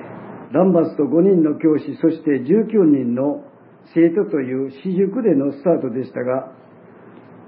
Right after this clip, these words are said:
全人教育という高貴な使命を掲げて、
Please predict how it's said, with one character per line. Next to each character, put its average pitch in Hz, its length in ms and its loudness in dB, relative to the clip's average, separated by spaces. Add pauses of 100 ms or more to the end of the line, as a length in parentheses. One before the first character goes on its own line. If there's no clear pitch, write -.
(320)
全 214 260 4
人 202 300 2
教 196 180 4
育 151 140 -2
と 147 100 -2
い 135 120 0
う 135 200 -2 (160)
高 220 240 2
貴 156 160 0
な 135 160 2
使 - 180 -2
命 139 280 4
を 123 100 -6
掲 135 240 -4
げ 120 80 -4
て、 - 220 -10